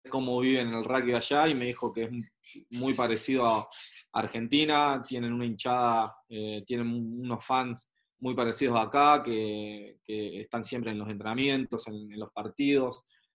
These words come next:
que viven el rugby de una manera muy similar acá. Él, él estuvo, creo, en dos mil uno, fue para allá y se quedó, eh, se quedó para siempre en Perpiñán, y es porque sintió lo, lo más parecido a que sentía en Pucará o, o en Argentina.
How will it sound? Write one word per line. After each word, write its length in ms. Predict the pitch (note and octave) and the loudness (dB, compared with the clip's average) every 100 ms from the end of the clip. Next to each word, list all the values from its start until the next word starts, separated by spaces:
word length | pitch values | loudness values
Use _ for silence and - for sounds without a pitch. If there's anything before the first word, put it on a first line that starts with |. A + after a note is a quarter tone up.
| _ | _
que 100 | - | -2
viven 300 | A2+ B2 A#2 | 0 2 0
el 100 | A2+ | -2
rugby 300 | A2 B2 A#2+ | -2 0 2
de 40 | A#2 | 0
una 160 | A#2 | 0
manera 320 | A2 A#2 A#2+ | -2 -2 -2
muy 140 | A2+ B2 | -2 -4
similar 480 | - - A2+ B2 B2 | -6 -8 -2 0 0
acá. 440 | - D#3 D#3 C#3+ | 2 4 6 4
Él, 300 | A#2+ A2+ A2+ G2+ - | 0 -4 -6 -20 -20
él 200 | - B2 | -10 -4
estuvo, 500 | A2 A2 C3 B2+ B2 | -4 -4 -2 0 0
creo, 240 | A#2 B2 B2 | 0 -2 -2
en 140 | A2+ | -2
dos 100 | A2 | -4
mil 220 | A#2 A#2+ D3 | -4 -2 0
uno, 240 | D#3 C3 | 0 -2
fue 180 | - A#2+ | -6 -4
para 180 | A#2 A2 | -4 -4
allá 280 | - D3+ | 0 2
y 80 | D3 | 2
se 160 | A#2+ A2+ | 0 -4
quedó, 480 | A2+ A#2 A#2+ A2 - _ _ _ - | -2 0 0 -2 -10 _ _ _ -12
eh, 440 | G#2+ G#2+ G2+ G2+ | -8 -8 -8 -14
se 180 | G2+ - | -18 -10
quedó 240 | A2+ A#2 | -6 -4
para 220 | A2+ G#2+ G#2 | -2 -4 -4
siempre 360 | B2 B2 A#2 | -6 -4 -4
en 80 | G#2+ | -6
Perpiñán, 640 | A2 G#2 A2+ B2 D3 D3 | -8 -8 -6 -2 0 0
y 60 | A#2 | -2
es 100 | - | -6
porque 540 | A2 G#2 G#2+ G#2 G#2+ | -10 -10 -8 -8 -8
sintió 640 | G#2+ - G#2+ G2+ A#2 A#2+ A#2+ | -12 -12 -10 -6 0 2 2
lo, 400 | A2+ G#2+ G#2 - _ _ _ - | 0 -2 -6 -12 _ _ _ -10
lo 140 | G#2+ | -2
más 140 | A#2+ A#2+ | -2 0
parecido 400 | A#2 A2 C3+ A#2+ | 0 0 0 0
a 40 | |
que 80 | A2 | -2
sentía 300 | A2 G#2+ A#2+ | -6 -4 -2
en 100 | A2 | -2
Pucará 640 | A2 G#2+ G#2+ B2 C3 B2+ | -6 -6 0 4 6 6
o, 480 | A#2 G#2 G#2 - _ | 4 -2 -6 -14 _
o 160 | - G#2 | -14 -8
en 80 | |
Argentina. 680 | G#2+ G#2 A2 A2+ D3 E3 F3 | -8 -8 -10 -2 0 0 -2